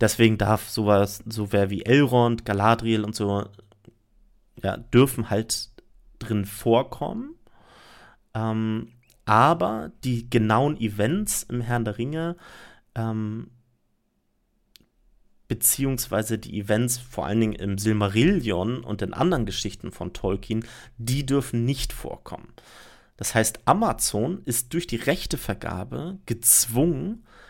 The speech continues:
eigene Versionen, ähm, zu schreiben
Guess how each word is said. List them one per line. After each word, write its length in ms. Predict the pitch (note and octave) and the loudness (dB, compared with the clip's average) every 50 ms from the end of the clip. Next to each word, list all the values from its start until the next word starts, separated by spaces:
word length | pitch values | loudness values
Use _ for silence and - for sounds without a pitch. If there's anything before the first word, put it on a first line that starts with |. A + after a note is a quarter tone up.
| - - - _ - | -20 -20 -20 _ -4
eigene 460 | - A2 B2+ E3+ G3 B3 C4 F#3+ D#3+ C#3+ | 2 4 4 4 4 2 0 -2 -2 -2
Versionen, 920 | C#3 C3 C3 B2 A2+ A2+ A2 B2 C#3+ E3+ D3 A2+ G#2+ A#2 C#3+ F3+ G3+ A3 - _ _ _ _ _ _ _ _ _ _ _ _ _ - | 0 0 0 0 0 0 0 2 2 2 2 0 -2 -4 -4 -6 -8 -10 -14 _ _ _ _ _ _ _ _ _ _ _ _ _ -2
ähm, 360 | A2+ A2 A2+ G#2+ G#2+ G#2+ - - | 0 0 0 0 -2 -6 -6 -4
zu 260 | - - - - A#2+ | -2 -2 0 -2 -2
schreiben 1000 | A#2 - - - - A2+ A2 A2+ C#3 D#3 - - G2+ G2+ B2 D3+ F3 G3 G3 G3 | -4 -4 -4 -4 -2 0 0 2 2 0 0 -2 -4 -4 -4 -4 -6 -6 -8 -12